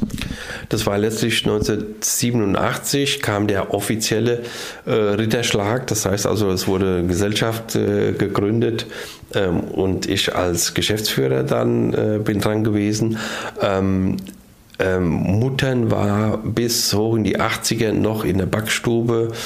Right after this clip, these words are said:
äh, mit tätig und, äh, äh, der Vater ist, äh,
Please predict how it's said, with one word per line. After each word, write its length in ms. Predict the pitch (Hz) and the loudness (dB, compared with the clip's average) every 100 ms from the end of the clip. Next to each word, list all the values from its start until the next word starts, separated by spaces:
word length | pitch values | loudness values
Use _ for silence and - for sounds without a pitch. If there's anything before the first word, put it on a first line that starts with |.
| - - - | -10 -12 -4
äh, 300 | - 98 98 | 0 2 2
mit 480 | 90 104 113 113 - | 2 0 0 -4 -4
tätig 540 | - 104 107 110 110 107 - - | 0 0 2 0 0 -4 -4 -2
und, 540 | 101 101 101 98 - | 0 2 2 0 0
äh, 300 | 95 95 95 | 0 2 0
äh, 20 | 95 95 - - - 104 90 90 85 - | -2 -6 -12 -14 -4 -2 0 0 -2 -2
der 80 | 98 | -2
Vater 500 | 98 101 104 98 - | 0 0 2 0 0
ist, 460 | 95 98 - - 101 | 0 0 0 0 0
äh, 340 | 98 98 | 2 2